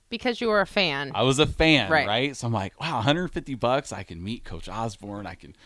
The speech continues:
Speaker 2: maybe I can meet some of the players. I mean, this is great." And I remember just, you know,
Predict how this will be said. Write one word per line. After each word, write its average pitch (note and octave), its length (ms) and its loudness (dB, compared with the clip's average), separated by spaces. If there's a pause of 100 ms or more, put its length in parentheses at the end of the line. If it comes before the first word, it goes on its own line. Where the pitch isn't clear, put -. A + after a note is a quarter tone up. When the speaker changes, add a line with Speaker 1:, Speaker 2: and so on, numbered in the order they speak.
(140)
Speaker 2:
maybe C3 220 -2
I B2 40 -6
can G2+ 200 -4
meet A#2+ 180 0
some C3+ 220 0
of A2 40 -4
the G#2+ 80 -8
players. G#2+ 600 -10
I D2+ 80 -14
mean, F2 160 -14
this G#2 200 -8
is F2 180 -16
great." E2 340 -8
And F2+ 100 -8
I F#2+ 240 -4 (480)
remember B2+ 400 2
just, A2 420 -4
you F2+ 100 -8
know, E2+ 200 -8